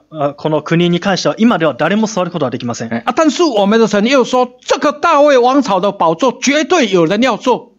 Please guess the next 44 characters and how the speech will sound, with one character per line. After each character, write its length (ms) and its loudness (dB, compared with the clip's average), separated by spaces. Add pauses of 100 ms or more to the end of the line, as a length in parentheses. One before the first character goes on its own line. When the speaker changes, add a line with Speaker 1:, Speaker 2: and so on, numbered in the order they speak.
Speaker 2:
不 80 0
会 220 2
断 240 -2
绝 180 -4
的。 280 -4
Speaker 1:
し 120 -8
か 80 0
し、 300 0
神 200 -2
が 100 0
言 20 0
っ 40 -4
て 100 -4
る 20 0
の 80 0
は、 60 -4
こ 120 -4
の、 300 0
あ、 40 -2
ダ 120 -2
ビ 80 0
デ 40 -4
の 80 -2
国 220 -4
の、 300 0
え 160 0
ー、 100 -4
王 240 2
の 140 -4
座 180 -2
は、 280 0 (220)
あ、 140 -2
こ 160 -4
の 80 0
座 160 0
は 160 0
必 240 0
ず 160 0
誰 180 0
か 120 -4
が 280 -2
座 220 -2
っ 60 -4
て 200 -4